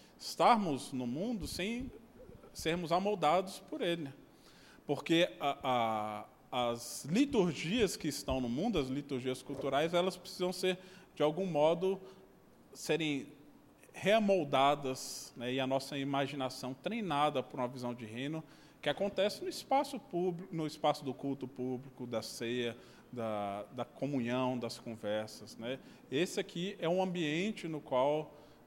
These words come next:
nós somos treinados e, de algum modo, deveríamos ser preparados, né, pra, para o envio. Então, é sempre esse movimento de enviar, mas também de retornar.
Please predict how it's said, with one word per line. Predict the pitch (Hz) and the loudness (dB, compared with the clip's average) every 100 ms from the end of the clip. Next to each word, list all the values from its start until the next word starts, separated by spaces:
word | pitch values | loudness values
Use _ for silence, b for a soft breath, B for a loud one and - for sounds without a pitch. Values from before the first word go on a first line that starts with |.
| - | -4
nós | 120 - | -4 -2
somos | 131 135 - | -4 -4 -6
treinados | - 151 151 127 123 131 131 110 - - | -2 0 0 2 2 2 -2 -8 -10 -14
e, | 117 | -12
de | 120 | -8
algum | 113 127 | -6 -4
modo, | 113 113 113 110 104 - - | -2 -2 -2 -6 -8 -12 -18
deveríamos | - 127 123 107 160 139 | -6 -4 -4 -2 -2 -4
ser | - 127 113 - | -6 -6 -8 -8
preparados, | 131 - 120 107 131 131 110 - - | -8 0 2 4 4 2 -2 -12 -8
né, | 113 127 B B B - | -6 -6 B B B -6
pra, | 123 120 | 0 0
para | - - 131 | 0 2 2
o | 135 | 2
envio. | 139 110 110 110 107 104 - | 0 -2 -6 -6 -8 -12 -16
Então, | 120 - 123 | -14 -6 -4
é | 123 | -4
sempre | - 180 202 196 | -4 -6 -4 -4
esse | 175 196 | -4 -4
movimento | 180 165 151 139 139 139 | -4 -2 -2 -2 -2 -6
de | 135 127 123 B B B - - | -6 -6 -6 B B B -20 -4
enviar, | 151 170 135 135 135 175 202 - - - | 0 0 0 2 6 6 4 -2 -12 -6
mas | 131 | -6
também | - 127 139 143 | -4 -4 -2 -4
de | 151 143 131 98 92 | -2 -2 -4 -8 -10
retornar. | 143 151 131 107 101 98 | -8 0 0 0 -6 -6